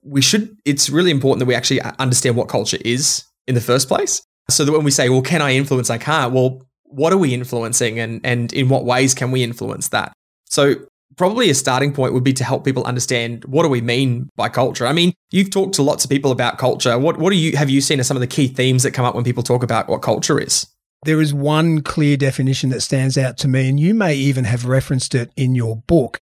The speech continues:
Speaker 1: Mm.
Speaker 2: It is the idea that culture is the way we do things around here. I was very influenced by a conversation I had quite a while ago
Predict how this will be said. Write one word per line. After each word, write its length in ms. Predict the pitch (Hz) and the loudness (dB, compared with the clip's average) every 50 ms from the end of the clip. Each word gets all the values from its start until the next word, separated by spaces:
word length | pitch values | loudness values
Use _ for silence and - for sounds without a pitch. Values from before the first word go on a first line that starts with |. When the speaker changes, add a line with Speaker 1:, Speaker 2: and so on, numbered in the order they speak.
| - - | -8 -4
Speaker 1:
Mm. 100 | 131 139 | 0 0
Speaker 2:
It 100 | 156 147 | 2 4
is 360 | 156 160 147 135 143 151 135 | 2 2 2 0 -4 -6 -2
the 160 | 143 151 147 147 | 0 2 2 4
idea 540 | 151 160 160 143 156 160 165 170 151 139 | 4 2 2 2 2 2 2 4 2 2
that 260 | 127 139 135 131 131 - _ _ _ _ _ - | 2 2 2 0 0 -4 _ _ _ _ _ -8
culture 540 | - - 147 160 175 - - - 160 131 135 | -2 0 0 0 0 -2 -2 0 0 0 0
is 640 | 135 139 143 139 127 113 113 117 120 - - - - - | 0 0 0 0 0 -2 -4 -6 -6 -4 -6 -6 -6 -2
the 100 | - 139 | 0 0
way 300 | 131 127 127 127 131 131 | 2 2 0 0 0 0
we 180 | 127 127 127 123 | -2 -2 -4 -6
do 300 | 117 - 135 127 127 123 | -6 -4 -2 -2 -2 -2
things 600 | - - - 123 113 113 110 107 107 104 - - - | -4 -2 -4 -2 -2 -4 -6 -6 -4 -4 -4 -2 -2
around 440 | 123 117 113 113 113 113 110 110 - | -4 -2 0 0 0 0 0 -2 -2
here. 380 | - - 110 110 104 98 110 - _ _ _ - | -2 -2 -2 -2 -4 -6 -8 -12 _ _ _ -4
I 120 | 123 139 | 0 0
was 200 | 143 147 147 143 | 2 2 2 2
very 460 | 131 127 139 143 143 147 151 151 147 147 | 0 0 0 0 2 2 2 2 0 0
influenced 920 | 147 - 147 135 127 - - 143 135 127 123 117 117 113 - - - - | -2 -4 -4 -4 -4 -4 -4 -4 -4 -4 -4 -6 -8 -10 -12 -12 -8 -2
by 540 | 143 135 127 123 120 120 123 120 113 113 - _ _ _ - | 0 0 0 2 0 0 0 -2 -2 -4 -8 _ _ _ -14
a 160 | - - 139 131 | -6 -4 -4 -2
conversation 640 | - 156 135 127 131 - - 139 131 127 - 143 131 | -2 -2 -2 0 0 0 2 2 2 2 0 0 0
I 120 | 127 127 | 0 2
had 340 | 113 123 127 127 123 127 - | 2 2 2 2 0 -4 -8
quite 360 | - - 143 139 151 175 190 - | -4 0 2 2 2 2 -2 -2
a 120 | - 135 127 | -2 -2 -2
while 400 | 120 120 123 127 139 156 175 170 | 0 0 0 0 2 2 2 2
ago 460 | 151 127 127 107 98 101 104 107 | 0 -2 -4 -8 -8 -10 -12 -12